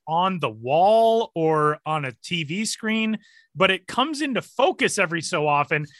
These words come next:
And it's just, like, the background is blurred, except for this baseball that just says official Major League Baseball, and it's got the commissioner's signature on it. It's, it's like a weird visual illusion that's going on,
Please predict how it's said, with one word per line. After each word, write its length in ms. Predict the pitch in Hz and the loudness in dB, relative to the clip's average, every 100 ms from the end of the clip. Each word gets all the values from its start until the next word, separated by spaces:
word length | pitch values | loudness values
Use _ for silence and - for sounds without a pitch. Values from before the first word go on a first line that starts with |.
| _ - | _ -4
And 80 | 170 | -2
it's 100 | 220 | 0
just, 120 | 240 | 0
like, 180 | 208 156 | -2 0
the 80 | 180 | 0
background 540 | 135 262 247 262 247 | 0 0 0 0 0
is 80 | 160 | -2
blurred, 680 | 143 180 208 165 151 185 - _ - | -6 -2 0 2 0 -2 -8 _ -14
except 240 | 151 220 | -6 -4
for 80 | 214 | -2
this 200 | 190 151 | -2 -4
baseball 760 | 123 180 214 - 151 139 156 | -2 -2 -2 -4 -4 -2 -2
that 140 | 175 151 | -4 -6
just 260 | 160 160 | -6 -8
says 320 | - 160 151 147 | -4 -4 -4 -6
official 340 | - 170 170 | -8 -8 -8
Major 220 | 156 151 | -8 -8
League 180 | 143 135 | -8 -6
Baseball, 380 | 143 139 143 131 | -6 -6 -6 -6
and 80 | 131 | -8
it's 100 | - | -10
got 160 | 131 | -10
the 60 | - | -10
commissioner's 440 | 131 135 - 120 | -14 -14 -14 -14
signature 360 | - 165 110 110 | -14 -16 -14 -14
on 140 | 104 | -14
it. 80 | 143 | -14
It's, 140 | 151 - | -14 -16
it's 300 | 180 131 - 131 123 | -20 -18 -18 -20 -14
like 160 | 135 131 | -10 -10
a 80 | 113 | -10
weird 440 | 117 220 220 156 | -8 -6 -4 -4
visual 440 | 165 170 156 139 | -6 -4 -4 -6
illusion 340 | 123 160 135 107 | -4 -6 -6 -10
that's 140 | 101 | -16
going 200 | - 117 | -14 -12
on, 220 | 113 107 | -10 -10